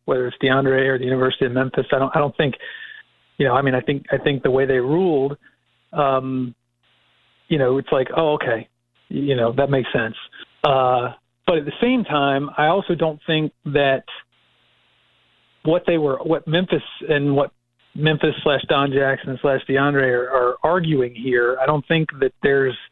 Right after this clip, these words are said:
uh, not some stuff in there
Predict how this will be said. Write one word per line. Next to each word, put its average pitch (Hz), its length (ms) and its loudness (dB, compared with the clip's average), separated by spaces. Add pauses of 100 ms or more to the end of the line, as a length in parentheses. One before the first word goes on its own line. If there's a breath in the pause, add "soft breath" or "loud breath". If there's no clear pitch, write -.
(720 soft breath)
uh, 127 420 2 (100)
not 151 360 -2 (1000)
some 160 600 0 (540)
stuff 170 280 0 (280)
in 180 220 2
there 120 460 0